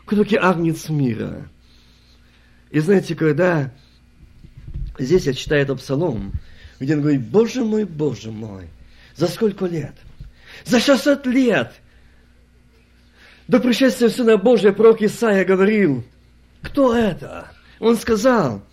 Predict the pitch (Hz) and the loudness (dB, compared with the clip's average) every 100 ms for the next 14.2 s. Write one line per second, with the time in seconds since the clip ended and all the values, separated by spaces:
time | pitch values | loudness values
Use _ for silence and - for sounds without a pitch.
0 | _ _ - 208 220 170 269 240 226 214 | _ _ -6 2 4 6 6 6 4 2
1 | 226 190 220 139 104 - _ _ _ _ | -2 0 0 0 -4 -14 _ _ _ _
2 | _ 190 226 202 220 226 262 226 214 - | _ -2 0 0 0 2 4 2 0 0
3 | 220 214 214 240 160 117 98 85 82 - | 2 4 4 2 0 -2 -10 -12 -16 -20
4 | - - 262 247 247 233 220 233 180 233 | -16 2 4 6 6 6 6 4 6 6
5 | 240 233 175 160 220 - 226 196 254 247 | 6 6 6 6 4 2 0 2 4 4
6 | 165 147 254 247 277 277 254 285 247 - | 4 2 2 6 8 6 6 2 0 4
7 | 269 220 196 160 196 131 151 147 - - | 6 6 6 4 2 2 0 -4 -6 0
8 | 170 180 156 131 90 - _ - - 202 | 2 4 2 0 -4 -14 _ -12 2 4
9 | 202 156 247 247 233 196 - - 180 240 | 4 4 4 6 4 2 -4 -2 2 2
10 | 196 240 226 226 254 226 208 190 - - | 2 2 4 4 4 6 4 2 -2 -8
11 | - 220 196 - 196 165 175 120 80 - | 2 4 4 2 -2 2 2 0 -6 -16
12 | - 196 226 311 - 254 - 269 226 269 | -12 -4 0 0 2 0 2 2 2 4
13 | 277 202 226 262 - 277 254 190 262 214 | 4 2 0 0 0 0 2 2 0 2
14 | 262 | 2